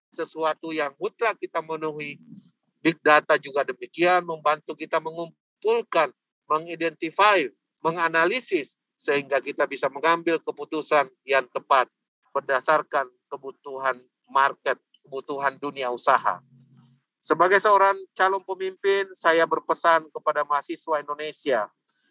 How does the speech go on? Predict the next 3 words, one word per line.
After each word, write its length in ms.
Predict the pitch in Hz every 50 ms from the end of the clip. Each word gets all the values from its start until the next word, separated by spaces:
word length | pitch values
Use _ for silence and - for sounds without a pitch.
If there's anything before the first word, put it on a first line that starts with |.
| _ _
untuk 320 | - 143 147 143 170 156
senantiasa 960 | - 165 160 165 165 147 - 170 175 175 170 - - 190 185 185 185 185 - _ _ _ _
menentukan 800 | 147 170 170 180 180 180 - 233 240 - - 214 185 156 131